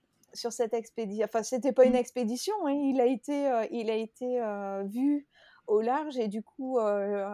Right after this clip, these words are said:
Speaker 1: on était, on était un petit groupe en bateau et on s'est dit : « Bon, bah, on va essayer d'aller voir ». Il y avait une
Speaker 2: Ouais.
Speaker 1: apnéiste, heu,
Speaker 2: Ouais.
Speaker 1: avec nous et puis, heu, ouais, mais, mais c'est
Speaker 2: Ah,
Speaker 1: vrai
Speaker 2: les
Speaker 1: que
Speaker 2: photos
Speaker 1: c'est,
Speaker 2: sont,
Speaker 1: c'est
Speaker 2: sont sublimes et puis je trouve que
Speaker 1: et
Speaker 2: ça,
Speaker 1: puis,
Speaker 2: ça fait
Speaker 1: elle est
Speaker 2: du,
Speaker 1: magnifique !
Speaker 2: ouais,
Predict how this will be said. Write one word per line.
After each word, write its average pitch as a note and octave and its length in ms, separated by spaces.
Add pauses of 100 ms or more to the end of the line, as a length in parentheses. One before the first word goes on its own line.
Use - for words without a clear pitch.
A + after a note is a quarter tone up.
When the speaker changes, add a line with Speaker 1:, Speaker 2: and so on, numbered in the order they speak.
(120)
Speaker 1:
on A3 140
était, A3 340
on G3 220
était G#3 200
un G#3+ 100
petit A3+ 180
groupe A#3+ 300
en A3 100
bateau G#3 360
et A#3 80
on G#3 60
s'est G3+ 180
dit : « A3 140
Bon, A3 140
bah, G3 160
on F#3+ 80
va F#3+ 140
essayer G#3 400
d'aller F#3+ 240
voir ». B3+ 240
Il C4+ 60
y G#3+ 40
avait G3+ 140
une G3 80
Speaker 2:
Ouais. - 20
Speaker 1:
apnéiste, A3 600
heu, F#3 180
Speaker 2:
Ouais. G#3+ 140 (580)
Speaker 1:
avec G#3 420
nous C#4 180 (840)
et A3+ 180
puis, A3 460
heu, G3+ 60 (840)
ouais, G#3 360
mais, F#3 360
mais F3+ 160
c'est G3 260
Speaker 2:
Ah, A3 60
Speaker 1:
vrai G3 40
Speaker 2:
les G3+ 60
Speaker 1:
que G#3 80
Speaker 2:
photos F#3+ 220
Speaker 1:
c'est, F#3+ 260
Speaker 2:
sont, F3+ 140
Speaker 1:
c'est F3+ 100
Speaker 2:
sont F#3 60
sublimes A3+ 540
et G#3 100
puis A3 140
je G3+ 60
trouve D4+ 180
que B3 140 (280)
Speaker 1:
et A3+ 60
Speaker 2:
ça, - 20 (120)
Speaker 1:
puis, B3+ 160
Speaker 2:
ça - 200
fait C#4 140
Speaker 1:
elle A#3 100
est C#4+ 60
Speaker 2:
du, - 20
Speaker 1:
magnifique ! D4+ 640
Speaker 2:
ouais, D4 120